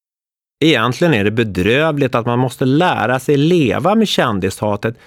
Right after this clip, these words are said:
vilket jag faktiskt lyckats med numera. Jag låter dem inte komma åt mig. Jag läser inte deras mejl.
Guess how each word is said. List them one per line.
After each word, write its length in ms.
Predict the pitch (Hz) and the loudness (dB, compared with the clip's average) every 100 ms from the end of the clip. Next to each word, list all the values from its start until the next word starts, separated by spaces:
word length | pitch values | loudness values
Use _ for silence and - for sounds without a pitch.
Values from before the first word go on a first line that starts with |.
| _ _ _ | _ _ _
vilket 480 | 226 247 240 233 214 | 0 2 2 0 -2
jag 120 | 180 | -2
faktiskt 460 | - 131 120 127 - | -2 -4 -2 -6 -4
lyckats 680 | 143 170 - _ 226 226 - | -4 -4 -6 _ -6 -6 -6
med 200 | - 101 | -6 -4
numera. 480 | 80 87 - - 120 _ _ _ _ _ _ _ _ _ _ _ _ | -6 -8 -12 -16 -20 _ _ _ _ _ _ _ _ _ _ _ _
Jag 100 | 113 | -2
låter 220 | 139 143 | -2 2
dem 80 | 147 | 0
inte 140 | 131 110 | 0 -2
komma 260 | 113 107 | -2 0
åt 360 | 87 139 - - | 0 -2 -4 -12
mig. 180 | - - _ _ _ - | -16 -18 _ _ _ -6
Jag 120 | 127 | -2
läser 420 | 113 117 135 - | 0 0 -2 -2
inte 200 | 123 107 | -2 -2
deras 280 | 104 104 - | -2 -2 -2
mejl. 400 | 101 135 - - | -2 -2 -6 -12